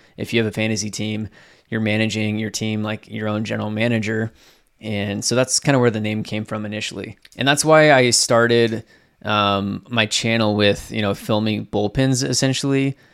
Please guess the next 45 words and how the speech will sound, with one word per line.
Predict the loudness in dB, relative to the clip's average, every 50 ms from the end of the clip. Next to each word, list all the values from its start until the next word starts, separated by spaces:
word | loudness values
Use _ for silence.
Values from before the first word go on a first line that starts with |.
| _ _ _
because | -4 -4 -2 -2 0 0 0 0 0 0
anytime | 0 0 0 0 2 2 2 2
that | 2 2
I | 2 0
drafted | 0 0 0 0 0 0 2 2 2 0
a, | 0 -2 -4 -4 -4 -4 -6
a | -6 -6
pitcher | -6 -4 -4 -4 -2 -4 -4
in | -4 -4
fantasy | -4 -4 -2 -2 -4 -4
baseball | -4 -4 -2 -2 -2 0 4 4 6 6 6 4 0 -4 -12 -20 -20 _ _ _ _ -4
or | -2 0 0
was | 0 -2 -4 -4
looking | -4 -4 -4 -2 0 0 0
at | 2
drafting | 2 2 2 2 2 0 -2
someone, | 0 0 0 2 2 2 2 2 0 -2 -4 -6 _ _ _ _ _ -6
I | -4 -2
wanted | 0 0 2 2 2 2 0 0 -2
to | -6 -4 -2 0 0 0 0 0 0 0 -2 -2 -4 -8 -12 -20 -20 -20 -18 -8
be | -2 0 0
able | 0 0 -2 -2
to | -4 -4 -2
see | -2 -2 -2 -2 -4 -2
that | -2 -2 -4 -4
pitcher | -4 -4 -4 -2 0 0 0 2
and | 0 0 -2
their | -6 -8
pitches | -8 -6 -4 -4 -2 0 0 0 0 0 -2 -2
that | -2 -2
they | -2 -2
have | -4 -2 -2 0 0 0 -2 -4 -6
and | -6 -6 -6 -8 -8
the | -8 -6
movement | -4 -2 0 0 2 2 2 2 0 -2 -4 -6
and | -8 -6
see | -6 -4 -4 -2
how, | 0 0 0 0 -2 -4 -6 -12 -20 -20 -20 -20 _ _
how | -6 -4
dirty | -2 0 0 0 0
of | 0 -2
a | -2
pitcher | -2 -2 -2 -2 -2 -4
they | -4 -6 -6
are, | -4 -4 -2 -4 -4 -6